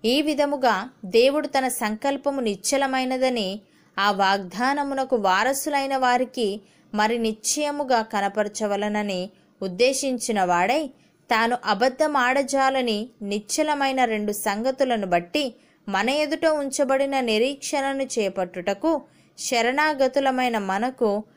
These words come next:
బలమైన ధైర్యము కలుగునట్లు ప్రమాణము చేసి, వాగ్దానమును దృఢపరచెను. ఈ నిరీక్షణ నిశ్చలమును స్థిరమునై, మన ఆత్మకు లంగరు వలె నుండి తెరలోపల ప్రవేశించుచున్నది.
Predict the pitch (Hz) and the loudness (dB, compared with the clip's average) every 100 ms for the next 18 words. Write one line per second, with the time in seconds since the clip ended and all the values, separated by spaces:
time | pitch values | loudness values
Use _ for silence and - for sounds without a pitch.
0 | _ - 185 208 247 285 302 302 254 214 | _ -8 -2 0 2 0 -2 -2 -2 0
1 | 208 247 302 302 294 262 247 247 247 233 | 2 2 2 -2 -2 0 0 0 -2 -2
2 | 254 208 214 - _ _ - 208 202 240 | 0 0 -2 -10 _ _ -2 0 0 -2
3 | 285 294 269 - 220 202 - 294 233 - | -2 -4 -6 0 0 0 -6 -6 -8 -10
4 | 196 180 185 175 196 226 254 247 247 277 | -2 0 0 -4 -6 -4 -2 -2 -4 -2
5 | 285 269 262 233 226 220 190 156 _ _ | 0 0 0 -2 -2 -4 -4 -8 _ _
6 | _ _ - 220 247 240 226 294 302 - | _ _ -2 0 2 4 4 2 0 -2
7 | 302 262 220 185 - 214 208 214 233 330 | 0 0 -2 -4 -4 -2 0 0 -2 -4
8 | 349 _ _ - - - 262 285 311 285 | -8 _ _ -12 -10 0 2 2 0 0
9 | 226 254 - 208 208 202 180 226 233 285 | 0 -2 -8 -2 0 2 2 0 -2 -6
10 | 285 247 202 196 233 277 262 220 190 180 | 0 2 2 2 2 4 4 4 2 -2
11 | 180 220 311 262 _ _ _ - 226 254 | -2 -2 -2 -4 _ _ _ 0 2 4
12 | 277 285 311 311 247 240 247 254 262 247 | 2 2 2 0 2 2 4 0 0 -4
13 | 247 233 240 214 185 165 | -4 -2 0 0 -2 -6